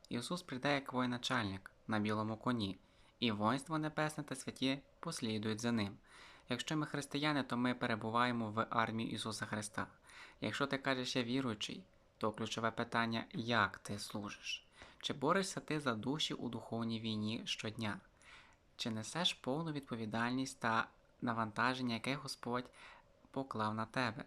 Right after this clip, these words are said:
Якщо ти віруючий, тоді ти повинен бути воїном Христа. Твоя зброя меж духовний, у житті мають бути результати та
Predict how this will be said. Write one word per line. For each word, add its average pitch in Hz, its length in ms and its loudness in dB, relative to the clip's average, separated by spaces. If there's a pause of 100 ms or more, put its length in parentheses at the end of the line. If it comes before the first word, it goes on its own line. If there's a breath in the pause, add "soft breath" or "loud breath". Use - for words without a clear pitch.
(320 loud breath)
Якщо 113 300 -2
ти - 140 -4
віруючий, 135 460 -2
тоді 123 240 -4
ти - 120 -6
повинен 117 440 0
бути 123 240 -4
воїном 113 400 -2
Христа. 120 500 -4 (120)
Твоя 110 300 -4
зброя 117 380 -2
меж 113 240 -2
духовний, 127 680 -2
у 117 100 0
житті 110 260 -4
мають 147 240 -2
бути 131 280 -2
результати 117 760 -2
та 113 280 0